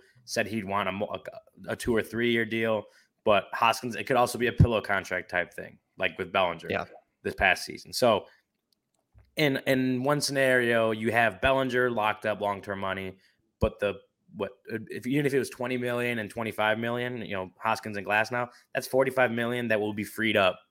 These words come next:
Speaker 1: for twenty twenty-five. So
Speaker 2: Yeah.
Speaker 1: if you, if you were to get Bellinger this offseason, you still have a lot of money, and that's not including the guys whose contracts are up after twenty twenty-four. Like, you have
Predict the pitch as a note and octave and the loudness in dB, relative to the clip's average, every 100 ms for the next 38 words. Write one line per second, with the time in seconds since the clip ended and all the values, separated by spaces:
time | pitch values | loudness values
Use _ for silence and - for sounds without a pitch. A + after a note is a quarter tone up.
0 | _ F#2+ G#2 F#2+ F2+ F2+ F2 E2+ - - | _ -4 -2 -4 -4 -6 -6 -10 -12 -20
1 | _ _ - - B2 A2 A#2 - B2 B2+ | _ _ -2 4 6 4 -4 -6 -8 -2
2 | C#3+ G3 F3+ D3+ C#3 A#2+ B2 A#2+ G2+ F#2 | 4 4 4 2 2 4 4 4 2 0
3 | G#2 - F#2 G#2+ - C3 C#3 D3+ D#3+ - | 0 2 2 2 0 -2 0 -2 -4 -10
4 | _ _ - A2+ - D3+ C3+ G#2+ A#2 A#2+ | _ _ -6 -4 2 6 6 6 4 6
5 | G#2+ G2 - _ - A2 G2+ G#2+ A#2+ G#2+ | 6 2 -2 _ -4 -2 2 4 4 4
6 | A#2 A#2 C3+ C3 C#3+ C#3 B2+ C3+ B2+ A#2 | 0 2 0 2 2 2 -2 -2 -2 -2
7 | G#2 A2+ G#2+ A2 - G#2+ G2+ G#2+ F#2 F#2 | 0 0 0 -6 -4 -4 -2 -4 -4 -4
8 | A2 F#2+ - F#2+ - F2 G2+ F#2 - F2+ | -2 -2 -2 -4 -4 -8 -8 -8 -10 -12
9 | - B2 G2 F#2 F2 _ _ _ G2 F2 | -6 -2 0 -2 -4 _ _ _ -6 -4
10 | A#2 A#2 C3 C3 A2 | -4 0 4 4 2